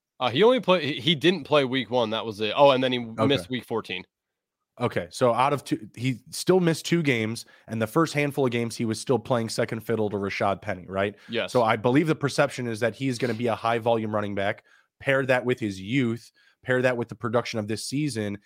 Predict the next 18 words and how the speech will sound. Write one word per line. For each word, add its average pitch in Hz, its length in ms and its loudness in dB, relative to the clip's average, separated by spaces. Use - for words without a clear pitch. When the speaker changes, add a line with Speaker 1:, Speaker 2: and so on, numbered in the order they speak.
Speaker 2:
and 110 120 -2
you 113 80 -2
have 131 220 2
yourself 113 340 0
an 110 80 -4
A 117 140 0
one 110 180 2
prospect 107 600 -2
in, 95 180 -10
in 98 120 -8
fantasy 107 420 -4
for 92 140 -12
next - 260 -10
year. 92 120 -6
So, 117 300 -2
I 110 120 0
mean, 110 180 2
I 139 460 4